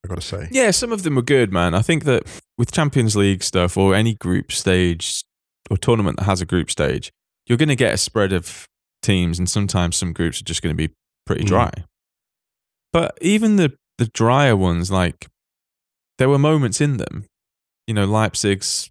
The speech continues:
Speaker 2: you know, Leipzig going two nil up against City, for example, was really interesting. And I mean, that group was, I think the, the gap in wealth was so big between
Speaker 1: Yes,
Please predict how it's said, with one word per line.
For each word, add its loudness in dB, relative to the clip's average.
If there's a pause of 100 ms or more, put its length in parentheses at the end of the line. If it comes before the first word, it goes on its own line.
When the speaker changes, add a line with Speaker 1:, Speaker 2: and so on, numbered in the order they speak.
Speaker 2:
you -8
know, -2
Leipzig -2
going 0
two -2
nil -4
up -8
against -8
City, -2
for -2
example, 0
was 0
really -4
interesting. -2
And -6
I -2
mean, 0
that 0
group 0
was, -4 (640)
I -6
think -4
the, 0 (1000)
the 0
gap 0
in 0
wealth 0
was -2
so 2
big -8
between -6
Speaker 1:
Yes, -2